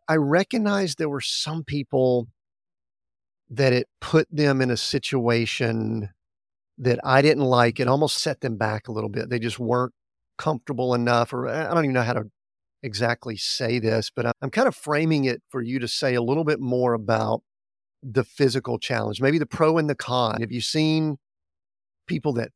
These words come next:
think they wanna go, you know, climb a nineteen thousand foot peak, you know, South America, but then yet it sets them back? Ta-, I guess talk a little bit more, putting yourself in a physical,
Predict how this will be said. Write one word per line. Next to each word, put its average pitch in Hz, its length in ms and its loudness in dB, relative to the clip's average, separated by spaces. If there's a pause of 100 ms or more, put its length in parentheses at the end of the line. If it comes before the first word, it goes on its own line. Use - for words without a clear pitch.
think 220 280 6
they 196 140 4
wanna 180 280 4
go, 165 640 4
you 151 80 -2
know, 131 140 2
climb 143 380 0
a 135 40 0
nineteen 135 400 0
thousand 131 380 0
foot 131 240 -4
peak, 135 340 -4
you 143 100 -10
know, 127 100 -8
South 131 360 -2
America, 127 720 -2 (840)
but 131 320 -4
then 143 220 2
yet 131 300 4
it 120 180 2
sets - 420 -8
them 135 160 -6
back? 131 220 0
Ta-, - 220 -4
I 185 100 2
guess 214 160 2
talk 269 240 -2
a 302 60 -2
little 202 140 4
bit 170 100 -4
more, 156 160 0 (220)
putting 151 200 -4
yourself 135 300 -2
in 113 60 -6
a 107 60 -8 (160)
physical, 151 720 -2